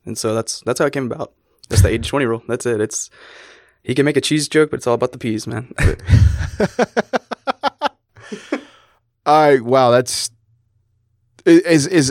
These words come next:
Speaker 2: as unfascinating as that sounds, um, you know, to anyone who just kinda drops in and listen, just go back and listen to the <laughs> podcast with Chris, 'cause it, there's this whole, uh, whole tidbit about, uh, about it being about cheese and, and not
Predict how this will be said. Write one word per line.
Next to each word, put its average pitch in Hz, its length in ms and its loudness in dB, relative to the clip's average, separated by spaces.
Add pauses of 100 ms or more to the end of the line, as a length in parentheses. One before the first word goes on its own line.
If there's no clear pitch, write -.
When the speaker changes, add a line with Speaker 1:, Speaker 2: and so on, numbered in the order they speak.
(100)
Speaker 2:
as 143 180 0
unfascinating 120 960 0
as 92 120 -2
that 101 220 2
sounds, 95 680 -2 (220)
um, 90 560 -2 (120)
you 127 140 4
know, 107 140 2
to 110 180 0
anyone 107 240 2
who 104 60 2
just 104 180 0
kinda 98 160 0
drops 90 460 -2
in 101 140 4
and 104 120 2
listen, 113 300 2
just 135 180 0
go 180 120 6
back 175 240 4
and 143 100 0
listen 156 300 2
to 139 80 4
the 120 80 2
<laughs> 113 100 -2
podcast 123 400 -2
with 104 120 -12
Chris, 110 280 0
'cause 98 220 -2
it, 101 200 0 (260)
there's 110 140 -2
this 104 100 0
whole, 120 280 4
uh, 98 240 4 (560)
whole 123 220 2
tidbit 104 400 2
about, 92 400 0 (160)
uh, 90 340 0 (180)
about 92 300 0
it 95 120 0
being 90 200 0
about 85 240 -4
cheese 85 340 -6
and, 80 220 -6 (140)
and 85 140 -4
not 78 200 -6